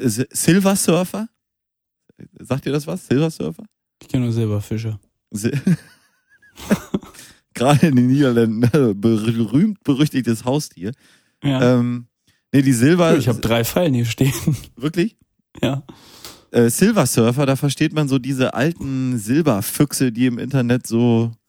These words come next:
Speaker 1: unterwegs sind, äh, und auf Facebook eben surfen. Also so alte Männer oder
Speaker 2: Mhm.
Speaker 1: Frauen. Also
Speaker 2: Mhm.
Speaker 1: Silver,
Speaker 2: Silver Surfer,
Speaker 1: da die
Speaker 2: weil sie
Speaker 1: Haarfarbe.
Speaker 2: graues Haar haben.
Speaker 1: Richtig. Oder weißes.
Speaker 2: Verstanden.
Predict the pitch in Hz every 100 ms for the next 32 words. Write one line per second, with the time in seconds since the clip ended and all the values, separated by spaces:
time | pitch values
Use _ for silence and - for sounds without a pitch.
0 | - - _ _ _ _ 123 123 101 117
1 | 127 - 117 113 113 - 98 104 101 -
2 | 107 104 - - _ _ _ _ _ _
3 | _ - - 147 156 98 80 80 78 -
4 | 78 - - 104 107 107 107 101 - _
5 | _ _ - 139 156 143 110 117 - -
6 | _ _ _ _ - - - 143 104 107
7 | 76 - _ - 95 98 95 123 127 113
8 | - _ _ - - _ - _ - 139
9 | 139 139 120 120 117 120 120 113 117 117
10 | 120 123 120 - 113 - _ _ - -
11 | 107 113 110 110 104 101 101 98 - 76
12 | 87 92 - 92 82 - - 82 80 76
13 | 95 - 135 - 147 139 123